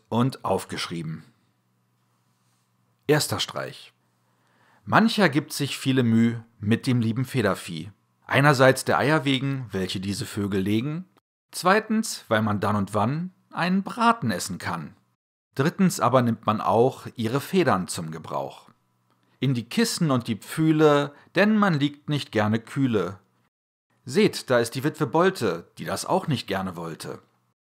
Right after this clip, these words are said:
Ihre Hühner waren drei und ein stolzer Hahn dabei.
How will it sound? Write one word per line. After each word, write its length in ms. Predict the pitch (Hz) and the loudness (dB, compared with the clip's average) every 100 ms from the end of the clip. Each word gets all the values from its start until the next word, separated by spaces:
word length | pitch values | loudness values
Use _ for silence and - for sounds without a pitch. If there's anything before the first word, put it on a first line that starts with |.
| _ - | _ -4
Ihre 360 | 131 127 113 | -2 0 0
Hühner 320 | 196 202 175 | 2 6 6
waren 320 | 127 113 104 95 | 6 4 2 0
drei 480 | 117 147 170 170 - _ _ _ _ _ _ | 4 4 4 -2 -12 _ _ _ _ _ _
und 380 | - 202 196 - | 0 0 0 0
ein 200 | 117 113 | 2 2
stolzer 640 | - - 160 156 151 120 | 0 4 6 6 4 4
Hahn 200 | 113 95 | 4 2
dabei. 440 | 95 80 85 - | -2 -6 -8 -8